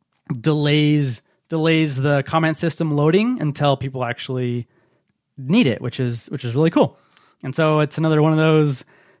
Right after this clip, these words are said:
things, set up, uh, make sure it works, and, and you're done. You won't have to mess with it. Cool. Speeds up your site. Uh, pretty simple. And then finally, we are ba-, down to the site builder plugins.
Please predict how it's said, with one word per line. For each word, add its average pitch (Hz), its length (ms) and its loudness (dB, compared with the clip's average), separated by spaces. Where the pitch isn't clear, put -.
things, 247 360 2
set 214 200 0
up, 226 320 0
uh, 127 240 -6
make 139 180 -4
sure 151 140 0
it - 60 -4
works, 226 440 0
and, 127 460 -2
and 139 140 -2
you're 139 80 2
done. 160 340 2
You 131 100 -2
won't 131 140 0
have 123 140 -2
to 123 80 -6
mess 120 200 -4
with 113 100 -8
it. 120 180 -4
Cool. 123 320 0
Speeds 139 280 -6
up 131 80 -6
your 135 80 -6
site. 208 380 2
Uh, 151 240 0
pretty 165 180 -4
simple. 120 320 -6
And 190 100 2
then 196 260 2
finally, 233 460 2
we 214 180 4
are 208 120 4
ba-, 170 300 -4
down 202 280 2
to 196 180 0
the 180 320 0
site 185 340 -2
builder 175 240 -2
plugins. 170 720 0